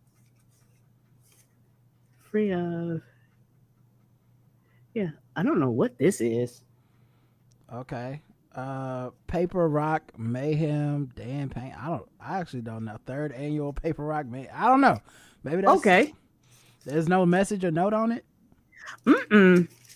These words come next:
Speaker 2: Okay. I don't know.
Speaker 1: I guess somebody was like,
Speaker 2: He's
Speaker 1: um,
Speaker 2: just on a
Speaker 1: since
Speaker 2: mailing
Speaker 1: everybody else
Speaker 2: list.
Speaker 1: mailing some shit, we gonna mail, mail y'all some shit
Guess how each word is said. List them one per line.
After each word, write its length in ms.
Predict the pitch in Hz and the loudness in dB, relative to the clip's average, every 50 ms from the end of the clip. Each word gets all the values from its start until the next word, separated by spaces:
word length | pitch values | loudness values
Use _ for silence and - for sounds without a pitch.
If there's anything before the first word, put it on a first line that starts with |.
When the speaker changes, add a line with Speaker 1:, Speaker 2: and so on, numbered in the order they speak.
| _ _ _ _ _ - - 175 | _ _ _ _ _ -16 -12 -10
Speaker 2:
Okay. 240 | 214 220 185 180 185 - - - - - - - _ _ _ _ _ _ _ - - - - - _ _ _ _ _ - - - 117 | -6 -4 -4 -4 -4 -6 -10 -18 -20 -20 -20 -20 _ _ _ _ _ _ _ -20 -18 -18 -20 -20 _ _ _ _ _ -20 -20 -20 -18
I 120 | 113 117 135 | -16 -12 -10
don't 140 | 147 143 160 | -8 -6 -4
know. 60 | 160 | -4
Speaker 1:
I 40 | 147 | -2
guess 260 | 131 147 185 233 - | 0 0 0 0 0
somebody 400 | 208 208 233 226 214 208 202 196 | 0 0 2 2 2 2 2 2
was 200 | 190 190 185 196 | 2 0 2 2
like, 280 | 180 165 156 151 - - | 2 2 2 0 -2 -6
Speaker 2:
He's 80 | - | -8
Speaker 1:
um, 140 | - 147 165 | -4 -2 0
Speaker 2:
just 100 | 170 165 175 | 2 4 6
on 140 | 175 175 | 6 8
a 20 | 170 | 8
Speaker 1:
since 60 | 175 175 | 8 8
Speaker 2:
mailing 140 | 185 202 185 | 8 8 6
Speaker 1:
everybody 260 | 165 147 135 139 139 | 6 6 4 4 4
else 120 | - - - | 4 2 0
Speaker 2:
list. 200 | - - - - _ _ _ _ _ _ _ _ _ _ | -4 -10 -14 -18 _ _ _ _ _ _ _ _ _ _
Speaker 1:
mailing 440 | 139 143 151 170 185 196 202 202 208 | 0 2 2 4 4 4 4 4 2
some 160 | 202 202 196 | 2 -2 -4
shit, 260 | - - 240 240 175 | -2 0 2 2 2
we 100 | 196 294 | 2 0
gonna 160 | 294 208 151 | 0 2 4
mail, 340 | 143 143 147 160 185 214 233 | 4 4 4 4 4 2 2
mail 380 | 208 175 170 175 185 214 247 277 | 4 4 4 4 4 2 0 -2
y'all 260 | 269 269 285 302 311 | -2 -4 -4 -4 -6
some 160 | 311 - 262 247 | -8 -8 -10 -8
shit 320 | - - 415 440 - | -4 -4 -4 -4 -6